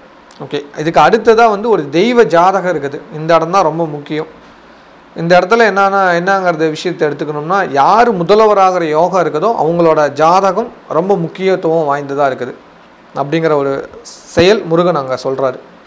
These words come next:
அந்த பக்கம் முதல்வரோட ஜாதகம் அங்க இல்ல, அதனால note பண்ணிக்கோங்க. இந்த பக்கம் முதல்வரோட ஜாதகம், ரெண்டு ஜாதகம் இருக்கும். யாருதுன்னா, இ பி எஸ் ஐயாவும் ஏற்கனவே முதலமைச்சர், நல்லா தெரியும். ஓ பி எஸ் ஐயாவும் முதலமைச்சர், அவங்க ஜாதகம்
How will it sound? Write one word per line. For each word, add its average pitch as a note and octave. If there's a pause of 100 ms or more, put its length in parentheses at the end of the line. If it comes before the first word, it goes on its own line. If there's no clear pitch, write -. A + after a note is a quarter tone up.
(120)
அந்த F3+
பக்கம் F#3+
முதல்வரோட F#3+
ஜாதகம் E3+
அங்க D3+
இல்ல, C#3+ (140)
அதனால C#3
note D3+
பண்ணிக்கோங்க. C#3+
இந்த D3
பக்கம் D#3
முதல்வரோட D#3+
ஜாதகம், D#3
ரெண்டு E3+
ஜாதகம் F3
இருக்கும். C#3+ (880)
யாருதுன்னா, D#3+
இ E3+
பி G3+
எஸ் F#3
ஐயாவும் F#3
ஏற்கனவே E3+
முதலமைச்சர், D#3 (200)
நல்லா D3
தெரியும். C#3+
ஓ F3
பி F#3
எஸ் F3
ஐயாவும் E3
முதலமைச்சர், D3 (220)
அவங்க C#3
ஜாதகம் C#3